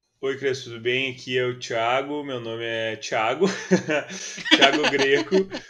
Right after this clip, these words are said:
O meu apelido agora é Catimba, né? Porque eu tenho o canal Catimbeiro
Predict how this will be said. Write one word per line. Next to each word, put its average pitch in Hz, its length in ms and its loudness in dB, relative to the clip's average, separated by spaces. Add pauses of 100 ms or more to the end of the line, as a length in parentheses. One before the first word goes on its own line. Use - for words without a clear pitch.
(160)
O 170 60 -2
meu 180 160 6
apelido 190 760 2
agora 127 680 4
é 151 300 2
Catimba, 180 640 -2
né? 113 180 0
Porque 117 760 0
eu 117 140 -2
tenho 123 160 -4
o - 20 -8
canal 120 280 0
Catimbeiro 131 760 -2